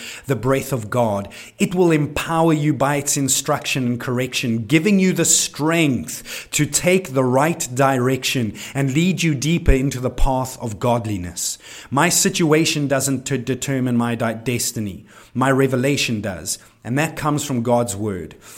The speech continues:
So number one, the enemy will try to distract you or instill doubt over your God-given future. And to handle that, you need to embrace and read the word of God in a disciplined fashion throughout your life. Number two,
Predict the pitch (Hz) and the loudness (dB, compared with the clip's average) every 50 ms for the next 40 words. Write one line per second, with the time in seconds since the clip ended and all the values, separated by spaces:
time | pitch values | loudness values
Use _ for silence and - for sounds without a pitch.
0 | - - - - - 151 139 139 147 165 180 175 180 160 143 143 131 104 101 101 | -20 -10 -4 -2 0 2 2 4 4 4 4 4 4 4 4 2 2 0 -2 -6
1 | 95 101 123 131 117 156 160 170 180 180 175 170 165 160 - - 170 160 156 160 | -6 -6 -6 -4 0 0 2 2 2 2 0 0 0 -2 -4 -4 -4 -4 -2 -2
2 | 151 143 139 - - - - 160 156 147 - - - - 131 123 120 131 135 131 | -2 -2 -2 0 -2 -2 0 -2 -2 -2 -4 -6 -4 -2 -2 -2 0 0 0 0
3 | 127 123 117 - - - 147 135 123 113 127 127 131 123 117 117 - - 131 131 | 0 0 0 -2 0 0 -2 -2 -2 -2 -2 -2 -2 -2 -4 -4 -6 -4 -4 -2
4 | 120 135 131 123 120 117 117 113 117 113 107 117 113 113 113 110 - - 120 113 | 0 0 0 0 -2 -2 -2 -2 -2 -2 -4 -4 -4 -4 -4 -4 -4 -4 -4 -4
5 | 113 - - 107 - - - - - - - - - - 135 139 135 139 - 147 | -2 -4 -6 -8 -10 -12 -14 -18 -20 -18 -18 -18 -10 -4 -2 -2 0 0 2 2
6 | 147 139 135 135 - - - - - - - - - - - 165 185 190 196 180 | 4 4 2 0 -4 -14 -20 -20 -20 -20 -20 -20 -14 -6 0 2 2 2 4 2
7 | 175 160 151 143 131 - - - 131 127 131 131 135 131 - 143 135 123 123 139 | 2 4 2 2 0 -2 -4 -4 -2 0 0 0 0 -2 -2 -2 -2 -2 -2 -2
8 | 123 107 127 127 127 135 156 156 151 - - 139 127 120 123 127 139 151 143 127 | -2 -2 0 0 0 0 0 -2 -2 -2 -2 -2 -2 -2 0 0 0 -2 -2 -2
9 | 131 117 113 123 131 135 131 113 101 104 104 123 120 113 107 104 104 110 110 110 | -2 0 2 2 2 2 0 -2 -4 -4 -2 0 0 0 0 -2 -2 -4 -6 -6
10 | 110 104 139 - - 175 - - 147 147 139 147 - 131 120 113 - - - 110 | -6 -4 -4 -2 -2 -2 -4 -4 -4 -4 -4 -4 -6 -6 -6 -6 -6 -8 -8 -8
11 | 104 - - 127 - 123 127 117 - - 117 107 104 101 95 85 78 78 - - | -10 -10 -10 -10 -10 -10 -10 -10 -10 -8 -8 -8 -6 -6 -8 -8 -10 -14 -16 -18
12 | - - - - - - - - - 135 147 160 165 165 160 165 - - 202 185 | -18 -18 -18 -18 -18 -18 -14 -6 -2 0 0 0 0 -2 -4 -4 -2 0 2 2
13 | 143 113 98 90 - | 2 0 -2 -6 -10